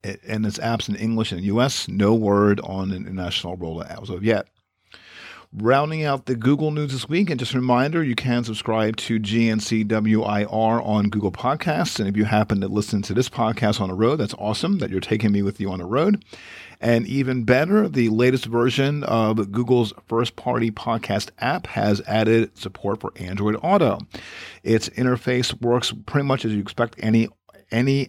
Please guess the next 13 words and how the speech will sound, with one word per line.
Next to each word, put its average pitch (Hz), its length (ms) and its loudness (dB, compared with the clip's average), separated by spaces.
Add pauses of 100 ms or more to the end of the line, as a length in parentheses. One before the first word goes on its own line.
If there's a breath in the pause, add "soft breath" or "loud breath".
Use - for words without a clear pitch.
Android 110 600 2
Auto 104 320 0
podcasting - 720 -4
app 117 240 0
to. 170 260 2 (1000)
There 113 280 2
are 113 120 2
sections 117 440 -2
to 110 160 0
view 110 260 4
all 92 260 -4
your 92 100 -8
podcasts, 123 760 0